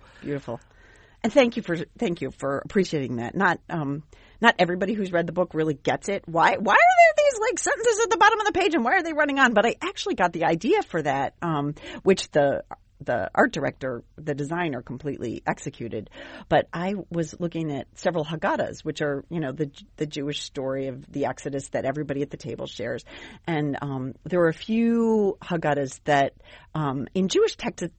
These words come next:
text, it's not uncommon for text to run vertically down the margin or horizontally across the bottom of the page.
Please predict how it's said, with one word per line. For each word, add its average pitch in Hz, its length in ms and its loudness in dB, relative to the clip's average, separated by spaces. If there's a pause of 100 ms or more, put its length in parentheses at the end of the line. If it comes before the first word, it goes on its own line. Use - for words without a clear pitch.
(100)
text, - 360 -8
it's - 160 -14
not 220 280 0 (160)
uncommon 185 640 0
for 151 540 0 (300)
text - 320 -10
to 151 80 -4
run 139 220 0
vertically 143 480 -2
down 135 320 -6
the 143 80 -2
margin 247 760 8
or 151 240 4
horizontally 151 720 -2
across 175 440 2
the 165 100 -6
bottom 160 340 2
of 135 80 -4
the 147 60 -4
page. 240 480 6